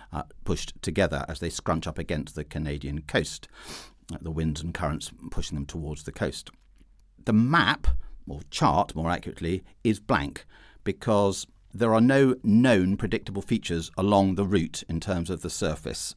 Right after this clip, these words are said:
that you're walking and or indeed swimming across. Out here, my map was a blank sheet of paper with the lines of longitude and latitude marked on, and there was no other information. You just took on the chin whatever the weather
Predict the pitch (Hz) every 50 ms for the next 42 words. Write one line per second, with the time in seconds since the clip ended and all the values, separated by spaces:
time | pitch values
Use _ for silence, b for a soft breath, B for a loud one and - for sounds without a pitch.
0 | _ - - - - - 92 85 90 85 - - - - - - - 73 71 73
1 | 80 73 73 78 73 76 80 78 73 73 73 71 69 - - 135 120 98 80 -
2 | - - 67 71 - - - - - _ _ _ _ B B B B B B B
3 | B B B B B B B B B B B B - - 127 - - 101 95 78
4 | 78 - - _ - - 117 131 139 131 110 92 85 87 - - - 95 80 98
5 | 85 - 139 135 143 143 - - 92 82 - - - - 80 78 - - 90 82
6 | 82 82 - - 95 85 87 - - _ - 98 95 110 110 104 101 95 - 101
7 | 85 120 131 131 131 127 117 - - 107 110 98 95 98 98 85 - 82 - -
8 | 85 85 - - 82 82 - - - - 78 69 69 73 73 73 B B B B
9 | B B B B B B B - - 95 92 85 85 82 82 76 - - _ _
10 | _ _ _ _ _ - 95 92 113 107 95 98 87 92 107 117 113 95 95 82
11 | 87 85 82 85 - - 101 87 78 76 - - 62 71 80 87 82 95 85 -
12 | - _ - - - 147 - - 110 101 98 - - - - 98 80 90 101 101
13 | - B B B B B B B B _ - 95 98 101 92 78 120 107 92 95
14 | 87 78 90 90 92 104 120 117 104 120 123 139 143 127